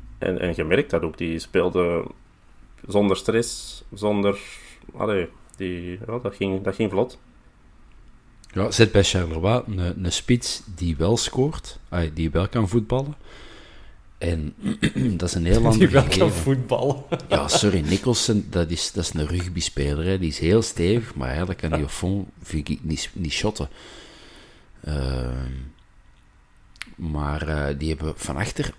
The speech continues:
Speaker 2: potverdekken, die hebben een paar goede aankopen gedaan, hè. Op papier was zo, ik kende enkel Desolé van achter. Maar een paar echt, eh, goede transfers gedaan. Die, eh, die, eh, Zes, eh, een jonge gast nog,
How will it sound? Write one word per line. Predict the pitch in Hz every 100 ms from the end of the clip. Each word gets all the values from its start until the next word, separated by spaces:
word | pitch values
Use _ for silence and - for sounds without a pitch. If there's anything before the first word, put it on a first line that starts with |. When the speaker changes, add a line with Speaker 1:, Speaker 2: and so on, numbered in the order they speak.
| -
Speaker 2:
potverdekken, | - - 98 69 80 110
die | 98
hebben | 85 78
een | - 64
paar | 85
goede | - 87 80
aankopen | 107 - 85 - 76
gedaan, | 78 76 76 76
hè. | 73 107 107
Op | -
papier | 78 - 90 95 117
was | 104 -
zo, | - 76
ik | -
kende | - 80 73
enkel | 87 90 78
Desolé | 80 - 127 139 180 - - - - -
van | - -
achter. | 113 - 180 - - - - - - - - - -
Maar | - 64 65 -
een | -
paar | - 58 67 - -
echt, | - - -
eh, | 78 76 76 73 67 - _ - - -
goede | - - 101 110
transfers | 104 92 104 - 104 -
gedaan. | - 107 110 120 87
Die, | 82 80 80
eh, | 76
die, | 78 78
eh, | 76
Zes, | 71 - 110 - - - - -
eh, | -
een | 82 87
jonge | 90 98 101 87
gast | 107 117 -
nog, | 147 143